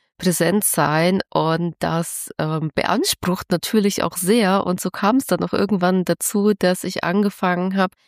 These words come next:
mich auch im Bereich Sauna mehr ausbilden zu lassen und dann auch irgendwann selbst Saunaaufgüsse gegeben hab. Und ich glaub, da hab ich so richtig den, den Wert für mich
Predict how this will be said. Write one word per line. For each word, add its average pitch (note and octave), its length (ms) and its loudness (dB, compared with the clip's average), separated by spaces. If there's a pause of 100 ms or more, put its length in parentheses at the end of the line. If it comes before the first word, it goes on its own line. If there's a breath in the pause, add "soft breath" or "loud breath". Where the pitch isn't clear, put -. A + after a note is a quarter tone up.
(180)
mich F#3 240 2
auch F#3 300 2 (100)
im F3 380 2
Bereich F3 520 0
Sauna F#3+ 500 0
mehr F3 400 2
ausbilden F#3 760 2
zu - 160 -4
lassen E3+ 340 -2
und F#3 140 -2
dann E3+ 120 -2
auch F3 120 -6
irgendwann F#3 360 2
selbst G#3 380 0 (280 soft breath)
Saunaaufgüsse G3 1200 2
gegeben G#3 600 0
hab. - 140 -2 (300)
Und F#3 460 2
ich - 120 -8
glaub, G3 180 -2
da G3 320 2
hab G#3 160 -2
ich F#3+ 140 0
so E3+ 200 -4
richtig G3+ 560 -4
den, F3+ 380 0 (520)
den E3 320 0
Wert F3+ 320 2
für - 280 0
mich F3+ 600 2